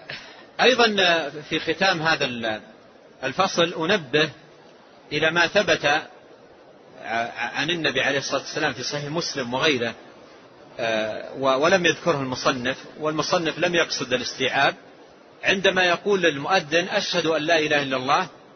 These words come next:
في الأذان: "أشهد أن لا إله إلا الله، أشهد أن محمدا رسول الله، أشهد أن محمدا رسول الله". من السنة أن تقول في هذا الموضع: "وأنا أشهد أن لا إله إلا الله وأن محمدا عبده ورسوله،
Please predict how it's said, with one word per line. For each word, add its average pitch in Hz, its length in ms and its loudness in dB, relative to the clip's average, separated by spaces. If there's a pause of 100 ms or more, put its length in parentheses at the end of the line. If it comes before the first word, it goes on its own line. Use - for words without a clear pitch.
(920)
في 143 60 -4
الأذان: 160 520 2
"أشهد 151 320 -2
أن 143 120 2
لا 143 180 0
إله 135 140 2
إلا 127 120 -2
الله، 143 300 0 (520)
أشهد 165 320 0
أن 147 120 2
محمدا 143 520 -2
رسول 127 340 -2
الله، 180 320 2
أشهد 175 340 0
أن 165 220 0
محمدا 156 460 -2
رسول 139 340 -2
الله". 185 180 2
من 196 180 0
السنة 196 540 2 (600)
أن 143 120 -4
تقول 185 340 2
في 143 180 0
هذا 185 220 4
الموضع: 156 480 2 (640)
"وأنا 202 360 2
أشهد 180 280 -2
أن 147 140 0
لا 151 220 2
إله 143 160 4
إلا 131 120 0
الله 165 420 2
وأن 175 240 2
محمدا 156 580 -2
عبده 180 260 0
ورسوله، 196 720 2